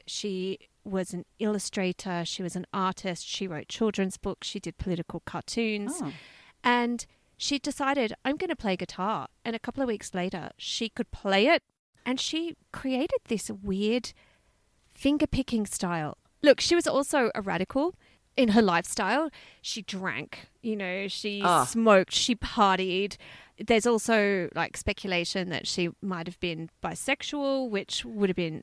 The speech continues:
Speaker 1: really, like, radical back then. She marched for women's rights.
Speaker 2: I feel like she's a, a precursor to Janis Joplin or something.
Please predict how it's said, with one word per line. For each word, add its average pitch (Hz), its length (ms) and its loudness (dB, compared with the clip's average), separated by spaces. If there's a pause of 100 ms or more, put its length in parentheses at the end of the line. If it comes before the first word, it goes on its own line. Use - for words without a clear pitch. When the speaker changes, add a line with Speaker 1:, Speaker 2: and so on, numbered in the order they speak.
(140)
Speaker 1:
really, 165 760 -6 (300)
like, 104 380 -10
radical 165 320 -6
back 143 240 -10
then. 175 220 -8 (260)
She - 160 -2
marched 190 340 -2
for 233 80 -4
women's 175 380 -2
rights. 226 500 4 (380)
Speaker 2:
I 233 60 6
feel 320 180 8
like 311 140 8
she's 254 180 6
a, 233 100 8 (680)
a 226 100 6
precursor 220 680 6
to 180 380 4
Janis 165 320 0
Joplin 240 380 8
or 170 100 0
something. - 600 -2